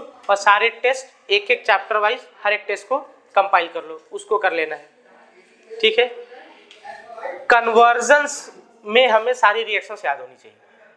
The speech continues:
अगर हमें reaction ही नहीं याद है तो conversion नहीं हो पाएगा। कैसे convert करेंगे? sequence है, एक compound को किसी दूसरे compound में convert करना है तो क्या है,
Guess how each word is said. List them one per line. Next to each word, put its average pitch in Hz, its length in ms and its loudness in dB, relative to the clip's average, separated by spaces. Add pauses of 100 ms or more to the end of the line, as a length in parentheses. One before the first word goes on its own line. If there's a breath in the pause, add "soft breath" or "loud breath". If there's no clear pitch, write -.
(640)
अगर 190 160 4
हमें 208 200 2
reaction 214 440 0
ही 262 60 -6
नहीं 254 180 -2
याद 233 200 4
है 240 80 -6
तो 240 120 -8
conversion 214 520 -2 (680)
नहीं 208 140 -4
हो 185 60 -6
पाएगा। 151 200 -2
कैसे 214 280 -2
convert 226 320 -2
करेंगे? 240 240 -4
sequence 233 600 -6
है, 107 120 -18 (1400)
एक 220 180 4
compound 226 420 4
को 240 100 -4
किसी 233 260 -10
दूसरे 208 280 -2
compound 220 420 0
में 233 100 -6
convert 214 320 -2
करना 196 200 -2
है 214 60 -2
तो 208 100 -10
क्या 208 140 -2
है, 247 160 -4